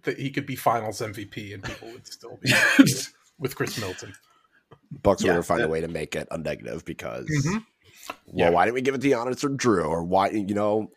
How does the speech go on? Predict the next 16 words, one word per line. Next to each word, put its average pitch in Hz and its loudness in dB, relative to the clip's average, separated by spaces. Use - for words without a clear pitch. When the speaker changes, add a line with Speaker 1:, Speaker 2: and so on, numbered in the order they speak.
Speaker 3:
we 113 2
still 135 4
gotta 127 6
trade 110 8
Dante. 85 2
<laughs> - -20
We 120 -2
still 120 -2
gotta 117 2
trade 110 4
Brook 104 0
Lopez. 85 0
<laughs> - -18
Speaker 2:
Any 202 8
concerns, 151 2
uh, 131 -2